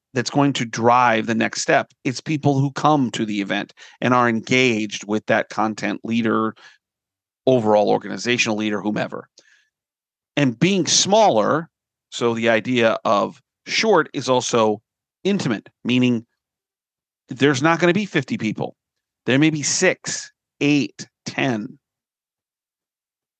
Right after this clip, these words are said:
The bigger the group, the less likely you are to keep it short, to have the ability to message it correctly,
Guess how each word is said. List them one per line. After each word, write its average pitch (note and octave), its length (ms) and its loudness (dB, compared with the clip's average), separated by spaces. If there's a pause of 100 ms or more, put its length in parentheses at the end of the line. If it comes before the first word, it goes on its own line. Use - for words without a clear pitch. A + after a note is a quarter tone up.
(260)
The C3 60 -2
bigger E3+ 340 2
the F3 100 2
group, D#3 300 2
the C#3 100 0
less B2+ 560 2
likely B2 420 -2
you A2+ 220 -2
are A2+ 400 0 (260)
to - 60 -10
keep - 220 -6
it - 100 -8
short, D3 480 2 (540)
to C3 100 -4
have B2 240 2
the A#2+ 80 0
ability A#2 360 -2
to G#2 100 -4
message C3 380 -2
it D3+ 80 -12
correctly, E3 520 -2